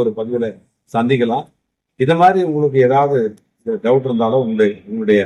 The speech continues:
அபிலாஷைகளையும் உங்களுடைய ஆலோசனைகளையும் கமெண்ட் பாக்ஸ்ல போடுங்க. கண்டிப்பா அடுத்தடுத்த பதிவுல அதுக்கான பதில்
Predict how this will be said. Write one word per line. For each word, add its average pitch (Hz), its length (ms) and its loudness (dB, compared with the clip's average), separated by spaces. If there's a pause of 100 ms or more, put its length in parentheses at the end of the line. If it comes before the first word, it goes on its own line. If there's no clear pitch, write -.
அபிலாஷைகளையும் 120 680 0 (460)
உங்களுடைய 139 480 2 (540)
ஆலோசனைகளையும் 131 800 0
கமெண்ட் 127 280 -2
பாக்ஸ்ல 113 260 -2 (100)
போடுங்க. 104 300 -2 (500)
கண்டிப்பா 123 360 2
அடுத்தடுத்த 123 520 -2
பதிவுல 110 340 -2
அதுக்கான 110 420 -2
பதில் 120 240 -2